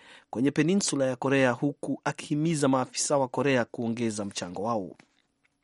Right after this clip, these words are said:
Na kiongozi aliyejitangaza kuwa rais wa muda wa Venezuela, Juan Guaido,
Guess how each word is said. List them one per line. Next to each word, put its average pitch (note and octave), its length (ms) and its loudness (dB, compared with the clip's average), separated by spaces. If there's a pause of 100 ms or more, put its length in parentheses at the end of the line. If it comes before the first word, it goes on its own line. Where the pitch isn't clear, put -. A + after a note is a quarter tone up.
(1500)
Na F3+ 380 6
kiongozi F#3 520 6
aliyejitangaza E3+ 720 6
kuwa D#3+ 200 4
rais D3 260 4
wa C#3+ 100 6
muda D3+ 240 6
wa C#3+ 80 10
Venezuela, C3+ 680 4
Juan C#3 600 4
Guaido, C3 440 4